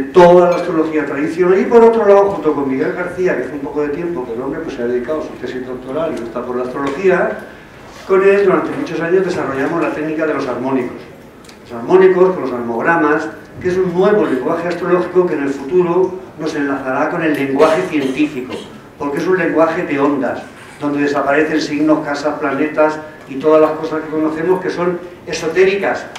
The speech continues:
para quienes no son astrólogos. Entonces, entre ambas cosas, entre ese puente, de ese puente nace este trabajo.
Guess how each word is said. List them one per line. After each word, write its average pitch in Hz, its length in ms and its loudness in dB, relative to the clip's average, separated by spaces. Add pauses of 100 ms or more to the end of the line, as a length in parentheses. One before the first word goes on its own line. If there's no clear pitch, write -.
(240)
para 139 240 -4
quienes 127 240 0
no 123 60 0
son 123 240 -4
astrólogos. 95 480 -10 (720)
Entonces, 180 460 2
entre 160 340 2
ambas 220 380 4
cosas, 202 580 0 (760)
entre 147 340 0
ese 208 240 -2
puente, 190 840 4 (540)
de 147 100 0
ese 180 220 -2
puente 185 360 4
nace 151 260 0
este 131 180 -10
trabajo. 95 340 -10